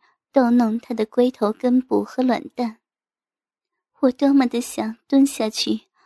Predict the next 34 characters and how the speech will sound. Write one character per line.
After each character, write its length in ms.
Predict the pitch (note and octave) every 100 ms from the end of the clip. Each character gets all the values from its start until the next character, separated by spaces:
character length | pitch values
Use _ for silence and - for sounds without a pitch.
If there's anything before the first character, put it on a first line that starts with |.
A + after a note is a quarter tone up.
| _ _
舔 340 | - A#3+ G#3+ A#3
弄 240 | A#3 A#3 -
他 120 | B3+
丝 280 | - - C#4
滑 200 | - G#3+
的 120 | C4
卵 260 | B3+ - -
蛋。 280 | C4 A#3+ - _ _ _ _ _ _ _ _ _ _ _ _ _ _ _ _ _ _
大 180 | - B3
牛 220 | A#3 A3
同 240 | - A3+ B3
学 160 | -
的 100 | A3
呼 240 | A#3+ B3 B3
吸 320 | - B3 B3 _
变 160 | - B3
得 80 | G#3+
沉 320 | - G3 G3
重， 300 | - A#3+ G#3+ _ _ _ _ _ _ _ _ _ _
我 100 | D4
也 160 | C#4+ C4
急 200 | - A#3+
不 140 | D4+
可 240 | - - -
待 340 | C4+ B3+ - _ _ _
要 180 | C#4 A#3+
尝 300 | - G#3+ A#3
尝 320 | - A3+ A#3+ _ _
他 160 | _ C4+
的 100 | B3
处 280 | - - B3
男 200 | G#3 A3+
精 320 | - B3+ C4+
液。 220 | C4 G#3